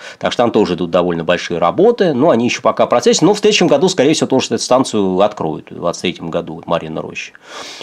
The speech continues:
Это новая будет совершенно, м, платформа железнодорожная. Ее раньше никогда не было.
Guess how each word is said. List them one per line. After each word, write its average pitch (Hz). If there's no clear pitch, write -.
Это 151
новая 98
будет 82
совершенно, 80
м, 85
платформа 135
железнодорожная. 87
Ее 95
раньше 92
никогда 90
не -
было. -